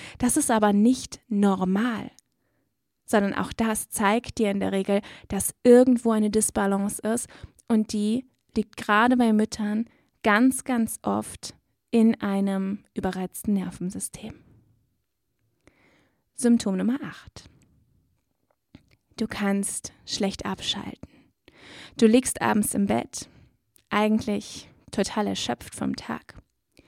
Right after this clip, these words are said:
Deine Kinder schlafen endlich und in deinem Kopf rattert es weiter. Und du hast die To-Do-Listen im Kopf und du hast ein Gedankenkarussell und du machst dir viele Sorgen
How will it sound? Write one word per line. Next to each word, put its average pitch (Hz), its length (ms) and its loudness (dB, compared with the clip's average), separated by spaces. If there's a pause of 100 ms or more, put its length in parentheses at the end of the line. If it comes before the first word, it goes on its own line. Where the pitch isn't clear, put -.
(760)
Deine 196 220 -2
Kinder 262 340 10
schlafen 226 480 -2
endlich - 640 -8 (560)
und 208 160 -2
in 202 100 0
deinem 196 320 -2
Kopf - 400 -12
rattert 202 320 -10
es - 180 -12
weiter. 226 380 -16 (1000)
Und 226 400 2 (160)
du 214 300 0
hast 202 260 -6
die 202 80 -4
To-Do-Listen 240 800 2
im 208 180 0
Kopf - 540 -10 (580)
und 214 100 0
du 208 100 -2
hast 196 280 -6
ein 202 40 -4
Gedankenkarussell 220 1200 0
und 196 160 -4
du 196 60 -4
machst 190 300 -6
dir 196 60 -8
viele 190 300 -2
Sorgen 226 500 2